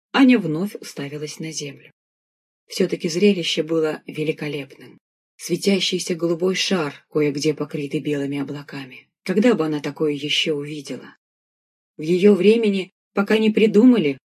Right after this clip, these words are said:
как запускать в космос туристов, а потому следовало наслаждаться этим здесь и сейчас.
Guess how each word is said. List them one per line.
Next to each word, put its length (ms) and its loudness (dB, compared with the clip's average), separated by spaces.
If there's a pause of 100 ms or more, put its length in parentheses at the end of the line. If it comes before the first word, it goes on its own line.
как 200 -2
запускать 520 -6
в 80 -20
космос 480 -2
туристов, 600 -2 (260)
а 100 -4
потому 360 2
следовало 560 2
наслаждаться 800 -2
этим 440 -6
здесь 380 -6
и 40 -6
сейчас. 720 -8